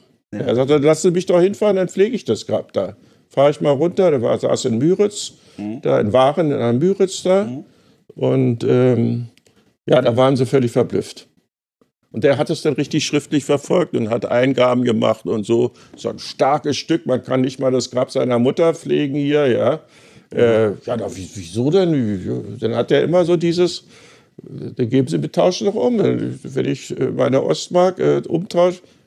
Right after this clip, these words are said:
Speaker 2: geht aber nicht.
Speaker 1: Mhm.
Speaker 2: Ja, dann lassen Sie mich hinfahren.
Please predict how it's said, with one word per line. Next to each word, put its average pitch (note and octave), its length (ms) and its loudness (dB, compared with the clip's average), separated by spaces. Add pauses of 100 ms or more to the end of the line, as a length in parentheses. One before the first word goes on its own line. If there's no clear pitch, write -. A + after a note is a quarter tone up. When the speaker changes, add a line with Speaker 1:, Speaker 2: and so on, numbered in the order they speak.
(180)
Speaker 2:
geht A#2+ 240 2
aber - 220 0
nicht. - 400 -14
Speaker 1:
Mhm. G2+ 300 -10 (540)
Speaker 2:
Ja, A2 100 -2
dann G2 160 -6
lassen A2 240 -2
Sie - 20 4
mich E3+ 160 0
hinfahren. - 360 -6